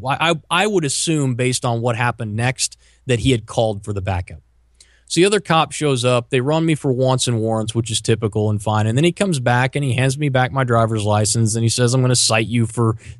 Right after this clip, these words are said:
three lane changes without signaling. It's a seventy dollar fine," or whatever. And he hands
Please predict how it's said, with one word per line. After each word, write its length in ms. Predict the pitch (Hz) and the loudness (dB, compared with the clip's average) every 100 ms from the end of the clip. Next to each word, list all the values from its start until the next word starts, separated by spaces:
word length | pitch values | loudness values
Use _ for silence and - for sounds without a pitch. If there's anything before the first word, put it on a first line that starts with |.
| - | -10
three 240 | - 151 | 2 4
lane 300 | 127 123 131 | 6 6 4
changes 420 | 123 123 120 117 | 4 2 2 0
without 300 | 113 117 113 | 0 0 2
signaling. 560 | - 120 107 110 110 107 | 2 2 0 -2 -4 -2
It's 160 | 107 110 | -2 0
a 60 | |
seventy 420 | - 117 110 110 | 0 0 0 -2
dollar 320 | 107 104 104 101 | 0 0 0 -2
fine," 400 | 101 98 101 98 | -2 -2 -2 -2
or 60 | |
whatever. 440 | 95 101 98 98 98 | 0 0 0 0 0
And 80 | |
he 140 | 98 101 | 0 0
hands 320 | 160 107 101 | 0 0 -2